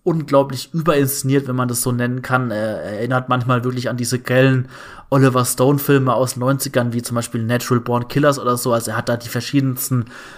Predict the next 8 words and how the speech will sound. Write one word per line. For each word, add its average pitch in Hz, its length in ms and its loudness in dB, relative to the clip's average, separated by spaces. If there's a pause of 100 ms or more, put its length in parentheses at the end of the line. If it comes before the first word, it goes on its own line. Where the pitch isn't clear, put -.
(320)
Bildformate, 127 1200 4
er 110 160 0
wechselt 120 320 -6
da 127 60 2
immer 117 260 0
wieder 120 220 0
mal, 117 340 0
äh, 107 260 0